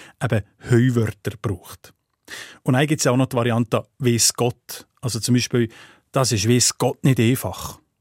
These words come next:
Der Bezug auf Gott oder auf den Teufel kann bedeuten «Das weiss kein Mensch». Höchstens Gott oder der Teufel. Nur ein übernatürliches Wesen kann das wissen. Eigentlich ist der Schinter der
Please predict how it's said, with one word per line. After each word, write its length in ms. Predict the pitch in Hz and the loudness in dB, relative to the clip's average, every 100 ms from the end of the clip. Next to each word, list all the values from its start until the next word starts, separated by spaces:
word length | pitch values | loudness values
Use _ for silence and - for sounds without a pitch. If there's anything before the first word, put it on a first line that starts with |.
| _ _ - | _ _ -6
Der 60 | |
Bezug 420 | 120 - 147 180 | -4 2 2 4
auf 180 | 143 - | 0 -2
Gott 320 | 139 170 - | 0 0 -2
oder 200 | 131 113 | -6 -2
auf 80 | 113 | -4
den 160 | 110 - | -4 0
Teufel 320 | 143 160 165 | 0 0 -2
kann 100 | 135 | -2
bedeuten 480 | 120 113 131 - 135 - - - _ | -2 -2 -2 -2 -4 -4 -20 -20 _
«Das 240 | - 117 127 | -4 -2 0
weiss 320 | 107 101 - | 0 -2 -4
kein 320 | - 120 113 | -4 0 0
Mensch». 640 | 104 95 90 - - - - | 0 -2 -6 -2 -2 -2 -2
Höchstens 480 | 127 135 127 - - | -2 0 -2 -4 -2
Gott 320 | 117 - - | -4 -4 -6
oder 180 | 110 107 | -6 -4
der 220 | 110 _ | -6 _
Teufel. 460 | 110 110 110 95 - _ | -2 -2 -2 -8 -10 _
Nur 260 | - 120 123 | 0 2 2
ein 100 | 110 - - | -2 -6 -2
übernatürliches 800 | 123 139 127 117 123 117 113 - | 0 2 0 0 -2 0 -2 -4
Wesen 340 | 95 90 - | -4 -4 -6
kann 140 | 107 104 | -4 -6
das 300 | 92 95 113 | -4 -6 -8
wissen. 340 | 101 - - _ _ _ _ _ _ - - - - _ | -8 -8 -10 _ _ _ _ _ _ -20 -20 -20 -20 _
Eigentlich 500 | 147 175 226 190 180 - - | 0 2 2 2 -2 -2 -12
ist 220 | - 143 - | -4 -2 0
der 80 | |
Schinter 540 | 131 127 143 - 139 123 | 2 2 2 0 -2 -2
der 200 | 120 | -6